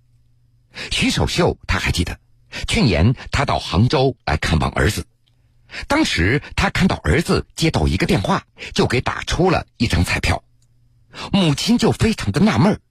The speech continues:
他就问儿子：“如果人家不给你钱，你不就亏了吗？”黄鑫却笑着说：“人与人之间要有起码的信任，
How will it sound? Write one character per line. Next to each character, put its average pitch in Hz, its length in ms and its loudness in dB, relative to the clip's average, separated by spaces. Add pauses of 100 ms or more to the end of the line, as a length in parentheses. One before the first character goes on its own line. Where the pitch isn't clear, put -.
(240)
他 202 140 0
就 160 120 2
问 196 200 2
儿 - 180 -2
子 - 160 -10 (920)
：“如 151 180 0
果 - 140 2
人 - 160 0
家 131 140 2
不 - 120 0
给 - 120 0
你 156 160 4
钱， 71 440 2 (180)
你 78 100 2
不 - 100 2
就 - 120 2
亏 175 280 2
了 - 120 2
吗？” 85 120 -8 (1200)
黄 - 480 0
鑫 175 220 2
却 - 160 0
笑 - 220 0
着 - 100 -8
说 - 240 -6 (760)
：“人 123 260 4
与 64 80 -2
人 73 240 2
之 110 140 0
间 104 300 2 (200)
要 104 160 2
有 - 140 -2
起 - 300 0
码 113 160 2
的 - 100 -6
信 - 240 0
任， - 120 -8